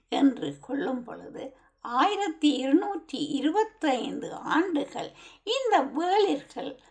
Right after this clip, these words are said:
ஆரம்பம் இருந்திருக்க வேண்டும். பொது ஆண்டுக்கு முன்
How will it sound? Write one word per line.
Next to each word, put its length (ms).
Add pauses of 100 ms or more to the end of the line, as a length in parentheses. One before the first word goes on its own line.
(120)
ஆரம்பம் 840
இருந்திருக்க 680
வேண்டும். 840 (520)
பொது 320
ஆண்டுக்கு 640
முன் 440